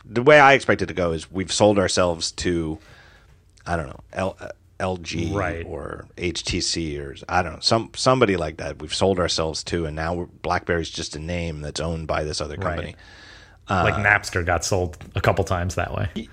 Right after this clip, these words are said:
Speaker 1: yeah, but it hasn't happened yet, and yet they're, you know, like you said, they're still coming out with new phones, and it's like, I feel sorry for them. I don't know anybody who's still left. I
Speaker 2: Right.
Speaker 1: mean,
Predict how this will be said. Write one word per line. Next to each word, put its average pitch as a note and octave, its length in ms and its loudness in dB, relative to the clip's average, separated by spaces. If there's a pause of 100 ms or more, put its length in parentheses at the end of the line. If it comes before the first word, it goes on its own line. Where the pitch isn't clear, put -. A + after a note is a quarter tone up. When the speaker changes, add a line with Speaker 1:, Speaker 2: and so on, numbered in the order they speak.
(260)
Speaker 1:
yeah, A#2+ 640 10
but A#2 300 6
it B2 100 8
hasn't C#3 320 4
happened C#3 300 0
yet, D#2+ 200 -4
and G2+ 180 -2
yet G#2 200 2
they're, G2 140 2
you A2 140 -6
know, - 20 2
like F#2+ 120 2
you C3 80 -4
said, - 180 0
they're D#2+ 100 -4
still - 160 -2
coming G2 260 -4
out F#2+ 100 0
with F2+ 100 -6
new F2+ 100 -4
phones, E2+ 540 -6
and D#2 100 -6
it's C#2 180 -12
like, D2 220 -4 (960)
I G#2+ 140 -2
feel A#2+ 180 6
sorry D#3 340 6
for - 220 -8
them. - 300 -14
I E2+ 120 -6
don't A2+ 140 -4
know C2+ 120 -10
anybody D#2+ 340 -4
who's D#2 120 -4
still D#2+ 200 -2
left. F#2+ 480 -2
I F#2+ 40 0
Speaker 2:
Right. E2+ 200 2
Speaker 1:
mean, - 240 -8